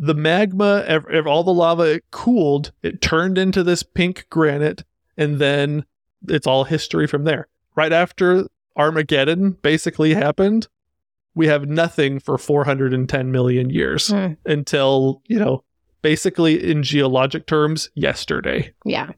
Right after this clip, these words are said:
Speaker 1: Until literally we know maybe, maybe for the past two and a half million years, so from, like, the beginning of the Pleistocene until now.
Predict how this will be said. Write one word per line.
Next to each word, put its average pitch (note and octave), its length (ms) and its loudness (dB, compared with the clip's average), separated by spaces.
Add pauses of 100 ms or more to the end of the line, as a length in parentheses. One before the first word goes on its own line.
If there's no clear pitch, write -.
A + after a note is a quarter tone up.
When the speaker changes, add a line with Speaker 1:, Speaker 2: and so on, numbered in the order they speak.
(140)
Speaker 1:
Until C#3 460 0
literally D3+ 460 2
we C#3 160 0
know C3+ 180 -2
maybe, D#3 600 2 (560)
maybe E3 800 2
for F3+ 160 0
the D3 100 -2
past C#3 540 -4
two C#3 140 0
and C#3 80 0
a C3+ 40 0
half C3 300 -2
million D3+ 420 2
years, D3+ 360 2
so - 180 -6
from, C#3 180 -2
like, C3 180 0
the C#3+ 80 -2
beginning C3 400 -2
of C3 120 -2
the C3 60 -6
Pleistocene C#3+ 800 -2
until C3+ 340 0
now. B2 360 -4